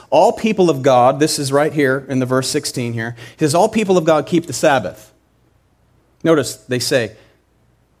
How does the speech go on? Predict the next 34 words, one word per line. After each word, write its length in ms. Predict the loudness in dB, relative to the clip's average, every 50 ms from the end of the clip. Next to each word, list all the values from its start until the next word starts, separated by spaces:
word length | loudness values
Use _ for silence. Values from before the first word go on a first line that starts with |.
| _ _ _ _ _ -4
"This 240 | 0 0 0 0 0
man 180 | 0 0 0 0
of, 180 | -2 -4 -8 -8
is 140 | -8 -6 -4
not 180 | -2 -2 0 -2
of 100 | -2 -2
God 240 | -2 -2 -2 -2 -4
because 540 | -6 -8 -6 -4 -4 -4 -6 -8 -12 -14 _ -12
he 160 | -10 -8 -4
does 420 | -4 -4 -4 -4 -6 -8 -12 -14 -16 -14
not 320 | -12 -10 -10 -10 -12 -14 _ _ _
keep 340 | -12 -12 -12 -12 -14 _ _
the 80 | -18
Sabbath." 560 | -14 -12 -10 -10 -10 -10 -10 -14 -18 -20 _ _ _ _ _ _ _ _ _ _ _
Major 240 | -6 -6 -4 -4 -6
premise, 400 | -4 -4 -4 -2 -4 -6 -6 -8
all 140 | -8 -8 -6
people 260 | -6 -6 -4 -4 -4
of 60 | -4
God 200 | -4 -6 -6 -6
keep 180 | -8 -10 -12 -10
the 60 | -10
Sabbath. 440 | -8 -6 -4 -4 -6 -8 -12 -14 -18 -20 -18 _
Minor 260 | -6 -4 -4 -2 -4 -4
premise, 380 | -4 -4 -4 -4 -4 -6 -8
Jesus 300 | -8 -8 -8 -8 -8 -6
broke 260 | -2 -2 -2 -2 -2
the 80 | -6 -10
Sabbath. 540 | -8 -8 -6 -8 -8 -10 -14 -20 -20 _ _ _ _ _ _ _ _ _ _ _ _ _ _ _ _ _ _ _ _
Conclusion, 640 | -12 -4 0 0 0 2 0 0 -2 -4 -4 -8 _ -8
he's 120 | -6 -6
not 160 | -4 -6 -8
from 120 | -10 -10 -10
God. 240 | -10 -10 -10 -14